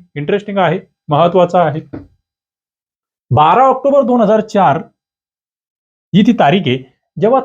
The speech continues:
तमिळला पहिल्यांदा अभिजात भाषेचा दर्जा भेटतो. मग तुम्हाला उद्या विचारलं की पहिली अभिजात भाषा कोणती, बरोबर, तर ती तमिळ ही पहिली अजिब-, अभिजात भाषा आहे. अ, तिला या ठिकाणी अं, नव्याने तो वर्गच तयार झाला, अभिजात भाषा हा.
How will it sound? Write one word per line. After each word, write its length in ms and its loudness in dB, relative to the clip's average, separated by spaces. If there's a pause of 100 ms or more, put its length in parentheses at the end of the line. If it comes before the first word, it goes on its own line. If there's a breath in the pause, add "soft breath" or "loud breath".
(120)
तमिळला 460 4
पहिल्यांदा 640 2
अभिजात 260 0
भाषेचा 340 -4
दर्जा 280 -6
भेटतो. 240 -10 (600)
मग 100 0
तुम्हाला 180 4
उद्या 180 4
विचारलं 400 0
की 60 -2
पहिली 400 2
अभिजात 300 0
भाषा 240 -6
कोणती, 260 -8 (1700)
बरोबर, 220 2 (100)
तर 400 -4
ती 100 -4 (140)
तमिळ 280 2
ही 120 2
पहिली 300 0
अजिब-, 260 0
अभिजात 340 0
भाषा 340 -2
आहे. 220 -2 (380)
अ, 160 0
तिला 320 0
या 120 2
ठिकाणी 400 -2 (500)
अं, 600 -2
नव्याने 340 0
तो 140 -2
वर्गच 380 0
तयार 180 0
झाला, 200 0
अभिजात 260 -2
भाषा 340 -4
हा. 160 2